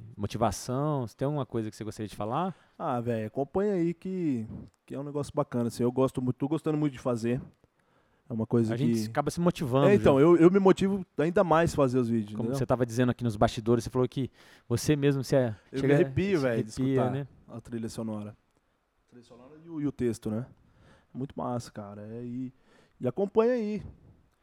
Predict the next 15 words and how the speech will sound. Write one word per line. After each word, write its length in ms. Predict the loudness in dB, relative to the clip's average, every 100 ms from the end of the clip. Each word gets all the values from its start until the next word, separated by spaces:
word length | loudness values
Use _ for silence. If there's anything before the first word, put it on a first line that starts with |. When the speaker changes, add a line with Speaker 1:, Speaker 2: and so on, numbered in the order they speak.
| _ _
Speaker 2:
Vai 100 | -14
sair 160 | -10 -8
muita 180 | -6 -4
coisa 180 | -2 -2
bacana 440 | -4 -2 -4 -2
aí. 120 | -2
Eu 80 | 0
vou, 300 | 4 4 4
vou, 260 | 4 2 4
tô 160 | 2
querendo 200 | 2 0
subir 200 | 2 2
pro 140 | 4 2
Spotify 460 | 0 -2 0 0
também. 320 | 0 -4 -6